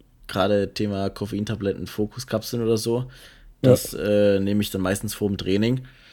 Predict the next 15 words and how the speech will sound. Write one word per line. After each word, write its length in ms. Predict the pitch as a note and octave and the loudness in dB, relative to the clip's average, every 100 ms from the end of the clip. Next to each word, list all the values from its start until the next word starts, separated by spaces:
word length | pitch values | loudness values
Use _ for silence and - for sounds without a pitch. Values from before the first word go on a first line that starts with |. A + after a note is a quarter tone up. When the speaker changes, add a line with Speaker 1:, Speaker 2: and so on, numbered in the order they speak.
| - _ - | -20 _ -4
Speaker 1:
Mm, 340 | A#2+ A2+ A#2 A#2 - - - | 2 4 4 2 -4 -14 -2
was 180 | A2 A#2+ | 0 0
ich 120 | A#2+ | 2
mach 300 | A#2 - - | 2 0 -6
oder 160 | A2 G#2 | 0 2
was 120 | G2+ | 0
ich 140 | G2 | 0
hab, 160 | A2+ - | -2 0
sind 200 | - G#2+ | -4 -2
so, 380 | A2 G#2+ G#2 - - - - | 2 4 2 0 -20 -14 -4
also 120 | G#2 | -2
die 100 | G#2 | 0
heißen 240 | G#2+ A#2 A#2 | 2 0 -2
tatsächlich 300 | A#2 B2 - | -4 -6 -2
Fokuskapseln. 840 | B2+ C3 C3 - B2 - C3+ | -2 0 -6 -2 -2 0 -4